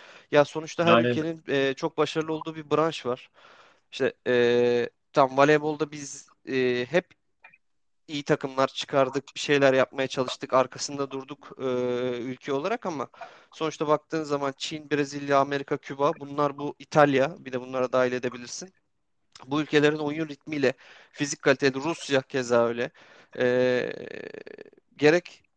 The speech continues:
Speaker 1: fizik kaliteleri, gerek oyun bilgileri, gerek altyapı eğitimleri, e, bizden çok çok daha iyiydi. E,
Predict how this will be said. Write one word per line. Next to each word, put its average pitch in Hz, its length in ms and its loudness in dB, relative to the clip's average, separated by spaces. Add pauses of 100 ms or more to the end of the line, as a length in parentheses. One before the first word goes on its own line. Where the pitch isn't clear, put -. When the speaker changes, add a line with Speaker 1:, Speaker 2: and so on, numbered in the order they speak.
(180)
Speaker 1:
fizik 147 300 -10
kaliteleri, 135 640 2 (120)
gerek 147 340 0
oyun 156 320 -4
bilgileri, 127 560 -2
gerek 135 300 2
altyapı 151 440 2
eğitimleri, 139 640 -2 (880)
e, 127 400 -2 (100)
bizden 165 240 2
çok 170 240 -4
çok - 200 -6
daha 156 220 8
iyiydi. 139 360 -4 (560)
E, 123 560 0